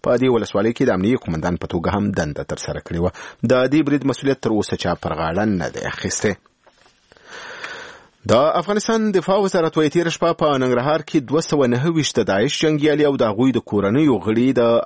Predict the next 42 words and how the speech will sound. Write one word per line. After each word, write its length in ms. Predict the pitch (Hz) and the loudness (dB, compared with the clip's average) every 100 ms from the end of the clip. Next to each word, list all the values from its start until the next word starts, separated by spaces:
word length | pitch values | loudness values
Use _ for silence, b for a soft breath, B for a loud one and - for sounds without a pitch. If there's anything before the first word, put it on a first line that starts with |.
| 101 | -2
افغانستان 560 | - 92 - 120 117 107 | -2 -4 -2 0 2 2
د 200 | 104 101 95 | 4 2 2
ملي 260 | 92 120 139 | 0 2 2
اردو 260 | 107 98 113 104 | 2 2 0 0
ځواکونو 420 | - 165 - 117 82 | -2 -4 0 -2 -2
ته 40 | - | -8
تسلیم 260 | 82 - 78 - | -12 -10 -8 -6
شوي. 220 | 76 73 82 | -8 -8 -4
د 40 | 92 | -2
افغانستان 420 | - 104 - 110 104 | 0 -2 0 0 0
د 100 | 101 | 0
دفاع 180 | 95 117 107 | 0 0 2
وزارت 340 | 101 107 104 98 | 0 0 0 0
د 100 | 101 | 0
ویان 280 | 95 110 107 95 | 2 0 0 -2
رسیال 360 | - 120 117 110 | 0 0 2 0
فواد 380 | 104 101 104 - 101 | 0 2 0 -2 0
امان 240 | 110 113 | 0 0
ازادي 260 | 95 95 110 | 0 0 2
راډیو 220 | 104 117 120 | 2 2 2
ته 80 | |
وویل، 160 | 135 143 B B B B 90 | 2 0 B B B B -4
د 100 | 98 | -2
ځپونکو 380 | 104 147 147 147 | 0 0 0 0
عملیاتو 440 | 143 139 139 135 139 | 0 2 0 2 0
او 100 | 131 110 | 0 0
پوځي 300 | 107 101 151 107 | -2 0 -4 -2
فشارونو 400 | - 98 113 110 92 | -2 0 0 0 -2
په 100 | 98 | 0
پایله 220 | 107 135 | 2 2
کې 140 | 135 139 | 2 0
د 80 | 110 | 0
اچین 200 | 131 127 | 0 0
ولسوالۍ 480 | 101 - 101 123 - | 0 0 0 0 0
کې 320 | 123 123 98 92 | 0 2 2 0
دوه 220 | 120 131 | 2 2
اتیا 240 | - 87 82 | 0 -6 -2
داعش 240 | 90 117 143 | -2 -2 -2
وسلوال 420 | - 135 143 151 135 | -2 2 2 2 0
له 60 | 107 117 | 0 2
یو 120 | 147 - | 0 0
پنځوس 320 | 92 85 85 | -4 -4 -6